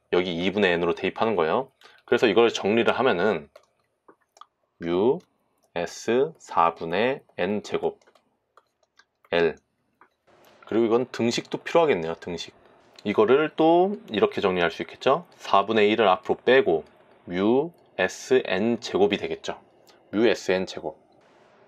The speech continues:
이거랑 이거를 같게 만들 거예요.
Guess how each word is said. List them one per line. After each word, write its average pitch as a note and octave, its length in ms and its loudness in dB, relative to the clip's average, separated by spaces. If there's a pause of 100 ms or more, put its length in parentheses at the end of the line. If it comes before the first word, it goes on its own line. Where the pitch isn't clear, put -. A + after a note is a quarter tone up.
(400)
이거랑 G#2+ 520 4
이거를 G2+ 440 2
같게 - 340 -2
만들 F2+ 300 0
거예요. D2 340 -6